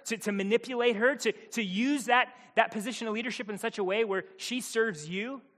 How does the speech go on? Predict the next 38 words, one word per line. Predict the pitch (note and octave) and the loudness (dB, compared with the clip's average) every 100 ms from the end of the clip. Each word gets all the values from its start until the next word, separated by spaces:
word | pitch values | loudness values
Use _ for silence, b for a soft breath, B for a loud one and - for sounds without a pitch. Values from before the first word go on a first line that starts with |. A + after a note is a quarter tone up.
| _ _ _ _ _ _ _ _ _ _ _ _ _ _ _ _ | _ _ _ _ _ _ _ _ _ _ _ _ _ _ _ _
And | G#3 | -4
so | - | 0
what | G3+ A3+ | 0 0
we | G#3 | -2
have | F3+ A#3 G#3 | 2 6 4
is | F#3+ F3 | 2 -6
a | |
back | C#3+ F#3 G#3+ G#3+ | 2 2 2 -2
and | G3 | -6
forth | G#3 F#3+ E3+ - b b - | -4 -2 -2 -6 b b -4
power | G#3 F#3 D3+ | -2 0 -2
struggle, | - C3+ - - _ _ b b - | -6 -8 -8 -18 _ _ b b -6
a | |
back | E3 G#3 A3 | 2 2 2
and | G#3 | -2
forth | A3 G3+ | -2 -2
fight | - G3 G3+ G3 B - | 0 2 2 0 B -8
for | G3 | -6
power | F#3+ G3 G#3 A3+ - | -2 2 2 2 0
and | G3 | -6
control. | F#3+ F3 - F#3+ D#3+ A#2+ - _ _ _ _ _ _ _ _ - | -6 -8 -4 -2 -2 -4 -12 _ _ _ _ _ _ _ _ 0
Back | F3+ A#3 B3+ | 6 6 4
and | A#3 | -2
forth | B3+ A#3+ F#3+ | 4 4 4
of | F#3+ B - | -4 B 0
who's | C4 C#4 | 2 4
gonna | C4+ C4 | 2 4
get | A3+ A#3 | 2 2
the | A3 | 0
final | - G#3 G#3 G3+ | 2 2 2 4
word, | A3+ E3+ B - | 4 2 B -2
who's | B3+ C#4 | 0 0
going | G3+ A#3 | -2 0
to | G3+ | 2
have | F#3+ F#3+ | 2 2
the | G3 | 0
final | F#3+ F#3+ F#3+ | -2 -2 -2
say, | - D#3 | 0 0